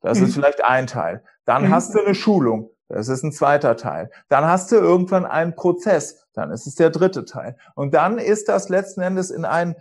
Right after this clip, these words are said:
Speaker 1: Management sozusagen System gegossen, sodass jeder, der irgendwie damit, äh, ich sag jetzt mal, eine Berührung hat, dann weiß, wie er damit umgeht.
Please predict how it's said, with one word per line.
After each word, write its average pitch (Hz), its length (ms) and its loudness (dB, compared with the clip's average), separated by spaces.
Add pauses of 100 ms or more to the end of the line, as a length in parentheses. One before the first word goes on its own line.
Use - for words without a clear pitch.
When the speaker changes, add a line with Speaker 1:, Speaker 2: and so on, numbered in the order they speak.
(160)
Speaker 1:
Management 139 760 0
sozusagen 143 540 0
System 143 460 -2
gegossen, 147 440 0
sodass 151 360 0
jeder, 160 300 2
der 156 200 2
irgendwie 165 380 -2
damit, 156 380 -4
äh, 147 280 2 (340)
ich 143 100 -10
sag 156 160 2
jetzt 156 120 -8
mal, 156 100 2
eine 147 120 2
Berührung 147 560 2
hat, 139 240 -2 (240)
dann 139 180 0
weiß, 147 380 2
wie 147 80 0
er 139 100 2
damit 139 320 -4
umgeht. 113 480 -6